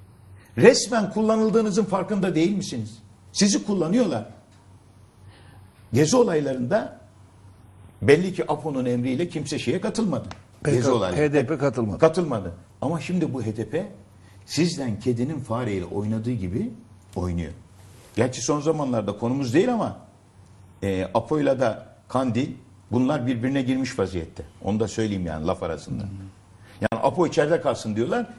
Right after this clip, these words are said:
Speaker 1: işi biz alalım diyorlar. Onların da devamlı kafası bu. Apo'yu harcadılar, gitti, geçmiş ola. Bu işin başka tarafı. Şimdi P K K, tekrar ediyorum, marjinal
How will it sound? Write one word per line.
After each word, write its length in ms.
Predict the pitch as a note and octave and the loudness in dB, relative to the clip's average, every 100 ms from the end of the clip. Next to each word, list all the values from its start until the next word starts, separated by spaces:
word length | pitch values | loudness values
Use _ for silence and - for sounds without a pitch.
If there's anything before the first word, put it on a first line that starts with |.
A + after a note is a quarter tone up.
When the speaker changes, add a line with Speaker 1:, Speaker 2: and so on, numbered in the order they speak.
| - | -6
Speaker 1:
işi 220 | - F3 | -2 0
biz 120 | D3 | 2
alalım 380 | B2+ F#2+ F2+ E2+ | 2 0 -4 -6
diyorlar. 260 | D#2+ D#2 - - - | -6 -8 -12 -12 -4
Onların 320 | A2+ C3 C#3 | 2 2 2
da 100 | C3+ C3 - - | 0 -2 -18 0
devamlı 360 | C3+ D3 C#3+ C3 | 2 2 0 0
kafası 360 | B2+ B2+ A#2 A#3 | 0 0 0 2
bu. 80 | |
Apo'yu 320 | - F3+ D3+ F3 | 2 2 2 2
harcadılar, 460 | D#3+ C#3 C3 A#3 | 2 0 0 0
gitti, 320 | F3+ F3 - | 2 -2 0
geçmiş 340 | A2+ B2+ - - | -2 -2 -4 -4
ola. 200 | F2 D2 - - - - - - - - - - | -4 -6 -14 -20 -20 -20 -20 -20 -20 -20 -20 -6
Bu 240 | G#2+ C#3+ - | 2 2 2
işin 260 | A#2+ - D3+ | -6 -6 -4
başka 280 | C#3+ - D#3 | -2 -2 0
tarafı. 380 | A#2 F2+ E2 D#2 - - - - | -2 -4 -8 -16 -20 -20 -20 -6
Şimdi 360 | - A#3+ A#3 - | 0 2 2 4
P 160 | F#3+ | 4
K 160 | G#3 G3+ | 4 2
K, 140 | D3+ | -2
tekrar 360 | D#3 D#3 E3+ F3+ | -2 0 0 0
ediyorum, 400 | D3+ B2 G2 D#2+ - - _ - - - - - - - - - | -2 -2 -4 -8 -14 -20 _ -20 -20 -20 -20 -20 -20 -20 -20 -6
marjinal 600 | F#2+ D#3 G#3 E3+ E3 C3+ | 0 2 2 -2 -4 -4